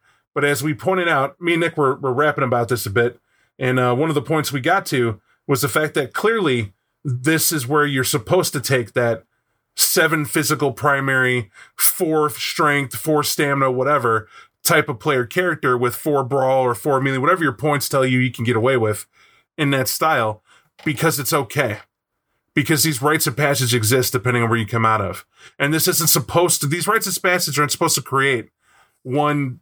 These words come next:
one guru fits all. They're supposed to get the very best, which are the heroes, the player characters.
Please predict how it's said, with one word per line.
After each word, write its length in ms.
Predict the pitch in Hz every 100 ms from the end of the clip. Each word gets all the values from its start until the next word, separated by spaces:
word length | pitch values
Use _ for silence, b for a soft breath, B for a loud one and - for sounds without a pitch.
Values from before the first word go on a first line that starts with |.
| -
one 260 | 151 160
guru 240 | 143 147 139
fits 300 | - 123 -
all. 180 | 113 104
They're 100 | 117
supposed 360 | 117 180 180
to 80 | 156
get 180 | 151 123
the 80 | 120
very 300 | 127 123 113
best, 500 | 110 98 - - - _ _ _ -
which 160 | 185
are 80 | 226
the 120 | 233
heroes, 500 | 233 240 101 - - _ _ _ -
the 80 |
player 300 | 120 156 143
characters. 580 | 123 120 104 92 - -